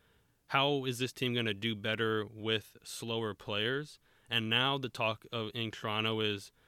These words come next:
"How is Toronto gonna play without Wayne Simmons and Joe Thornton?" 'Cause even though they weren't there for too long, I mean, Simmons has five goals. I mean, that, I mean, that's not a lot. I mean, it's not, uh, compared to,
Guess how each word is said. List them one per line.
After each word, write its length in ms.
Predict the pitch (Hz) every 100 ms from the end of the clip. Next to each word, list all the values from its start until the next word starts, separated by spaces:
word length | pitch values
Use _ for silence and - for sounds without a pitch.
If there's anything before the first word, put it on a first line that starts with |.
| _
"How 160 | 139 123
is 80 |
Toronto 240 | - 120 120
gonna 160 | 113
play 640 | 98 117 110 110 107 101 - _ _ -
without 540 | 117 104 117 131 101 _ _ _ _
Wayne 280 | 117 107 98
Simmons 400 | - 104 101 101
and 120 | 101
Joe 200 | 107 101
Thornton?" 260 | - 110 101
'Cause 320 | 113 101 107 - 127
even 240 | 139 147
though 140 | 135
they 100 | 131
weren't 220 | 123 120 104
there 160 | 123
for 120 | -
too 220 | 113 - 110
long, 560 | 110 123 113 107 104 - _ _ _ -
I 40 |
mean, 380 | 117 110 110 101
Simmons 320 | - 156 147
has 380 | 123 107 101 - _ _ _ _ -
five 300 | 131 117 101
goals. 480 | 117 127 107 98 - _ _ _ _ -
I 40 | 110
mean, 200 | 104 101
that, 260 | 117 123 _ _ _ _ _
I 40 | 131
mean, 80 | 120
that's 200 | 110 143
not 180 | 107
a 40 | 98
lot. 260 | 110 110
I 20 | 113
mean, 100 | 110
it's 120 | -
not, 160 | 117 -
uh, 120 | 113 -
compared 500 | 117 98 113 107 104
to, 360 | 101 101 95